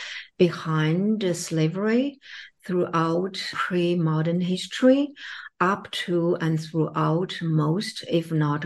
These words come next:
all, of the medieval age, end quote. When researching for my own book on Luoyang's Longmen Grottoes and cultural heritage,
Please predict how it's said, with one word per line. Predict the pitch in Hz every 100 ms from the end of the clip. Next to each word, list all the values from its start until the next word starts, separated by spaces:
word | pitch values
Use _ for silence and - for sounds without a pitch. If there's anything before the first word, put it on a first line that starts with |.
| 156
all, | 151 151 151 196 233 - -
of | 170 160 160 175 160
the | 165 156 156
medieval | 160 160 165 165 185 202 185 160 156 160
age, | 185 160 131 127 143 - - - -
end | 160 160 -
quote. | - - 151 147 143 165 226 226 - 170 156 156 - _ _ -
When | 240 247
researching | 262 320 - 240 208 - - 196
for | 190 185
my | 180 160 160
own | 208 226 196 165 156
book | 160 196 190 143 147 - - - -
on | 165 165 165
Luoyang's | 190 196 160 151 160 170 - -
Longmen | 151 170 170 160 160
Grottoes | 160 147 147 - 226 196 143 156 151
and | 143 147
cultural | - 151 156 147
heritage, | 147 143 156 175 233 254 - -